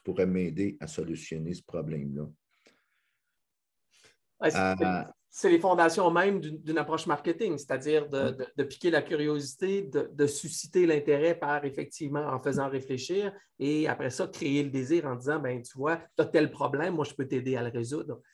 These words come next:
Speaker 2: Donc, c'est un,
Speaker 1: Ouais.
Speaker 2: c'est, c'est, c'est un peu un, un genre de processus, euh, attractif et marketing.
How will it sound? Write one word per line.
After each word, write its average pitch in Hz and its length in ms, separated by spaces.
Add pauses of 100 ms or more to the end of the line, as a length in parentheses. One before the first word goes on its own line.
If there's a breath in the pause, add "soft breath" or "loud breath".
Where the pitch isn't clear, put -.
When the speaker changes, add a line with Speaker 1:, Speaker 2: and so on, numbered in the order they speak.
(160 soft breath)
Speaker 2:
Donc, 131 200
c'est - 140
un, 127 80
Speaker 1:
Ouais. - 80
Speaker 2:
c'est, 127 300
c'est, 131 260
c'est 135 300
un 123 120
peu 156 180
un, 131 260
un 135 60
genre 139 180
de 135 80
processus, 135 580 (340 soft breath)
euh, - 300
attractif 131 560
et 135 60
marketing. 123 520